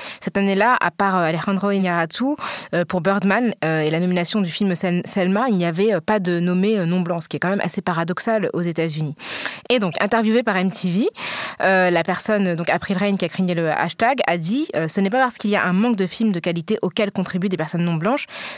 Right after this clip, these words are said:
ce n'est pas là la question. Les personnes qui votent pour les Oscars, selon un article de The Atlantic, sont à quatre-vingt-quatorze pour cent des blancs,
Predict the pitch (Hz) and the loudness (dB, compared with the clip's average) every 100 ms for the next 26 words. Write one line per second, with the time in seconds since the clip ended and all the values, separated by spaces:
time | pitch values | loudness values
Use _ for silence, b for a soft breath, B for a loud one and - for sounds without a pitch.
0 | - - 190 180 175 233 247 - 180 180 | -4 0 2 0 0 4 4 4 2 4
1 | 190 - 160 156 175 - - - B B | 2 2 0 -2 -4 -4 -8 -10 B B
2 | - 175 208 196 240 240 - - 190 170 | -2 -2 0 0 0 2 0 -2 -2 0
3 | 240 - 196 180 180 - 240 269 - 185 | 0 0 0 0 -2 0 0 0 -2 -2
4 | 165 156 175 160 151 165 160 156 - 254 | -2 -2 -4 -2 -2 -2 -2 -4 -4 -4
5 | 202 - - 170 220 - 208 208 185 185 | -4 -4 -4 -2 -2 0 0 0 -2 -4
6 | - 175 - 185 147 143 190 | -4 -4 -2 -2 -2 0 0